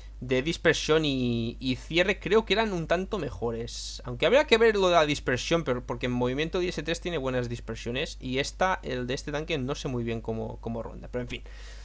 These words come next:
El caso es que aquí tenéis el cañón, las Prium trescientos noventa, doscientos cuarenta, explosivas, tres, eh, perdón, quinientos treinta, sesenta y ocho, por supuesto, bastante interesantes. Ah, lo que es el tanque en sí, repito,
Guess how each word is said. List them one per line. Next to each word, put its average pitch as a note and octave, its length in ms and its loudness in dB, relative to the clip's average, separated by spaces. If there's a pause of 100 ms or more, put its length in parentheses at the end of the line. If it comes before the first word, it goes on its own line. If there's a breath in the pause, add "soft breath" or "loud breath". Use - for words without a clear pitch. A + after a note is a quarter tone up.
(240 loud breath)
El C#3+ 100 -4
caso F3 140 10
es F3+ 60 -4
que E3+ 60 0
aquí F3 80 6
tenéis F3 220 6
el D3 100 6
cañón, F3+ 400 6
las C3+ 200 4
Prium D3 300 2
trescientos C3+ 360 -2
noventa, C3 320 0
doscientos B2 340 -2
cuarenta, F#3+ 320 6
explosivas, D3+ 720 2
tres, A#2+ 220 -8
eh, A#2 340 -2
perdón, A#2+ 280 -4
quinientos C#3 460 -2
treinta, D#3+ 520 4 (460 loud breath)
sesenta C3+ 360 0
y A#2 60 -2
ocho, A#2 180 -6
por A#2 120 -2
supuesto, B2+ 640 6
bastante B2 560 -2
interesantes. - 720 -8 (1080 loud breath)
Ah, C#3 600 12
lo D3 140 2
que D4 80 -2
es F4+ 60 2
el E4 160 2
tanque A#3+ 300 6
en D3+ 80 4
sí, A3+ 420 2
repito, F3+ 520 0